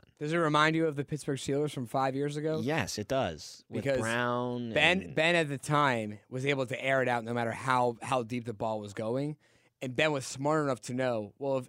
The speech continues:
Speaker 1: if A B has this kind of coverage on him where it's zone, but two guys are, are gonna be dealing with him, or if it's man coverage and it's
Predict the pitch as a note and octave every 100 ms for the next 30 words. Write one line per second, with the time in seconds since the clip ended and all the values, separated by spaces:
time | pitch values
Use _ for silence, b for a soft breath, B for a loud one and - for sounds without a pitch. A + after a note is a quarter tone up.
0 | D3+ C#3+ F#3 F#3+ F3+ C3+ C#3+ B2 C3 -
1 | B2+ A2+ B2 B2 B2+ C3 B2+ C3 A#2+ A2+
2 | G#2+ - A#2+ A#2 A#2+ A#2+ G#2+ G#2 - B2+
3 | A#2 A2+ A2+ A2 A2+ A2 A2+ G#2+ G#2+ G#2+
4 | G2+ A2 A#2 A#2+ A#2+ A#2 B2 A2+ G#2+ G2+
5 | G2 A#2 A#2 A#2+ A#2 A#2+ A#2 G#2+ G#2 G2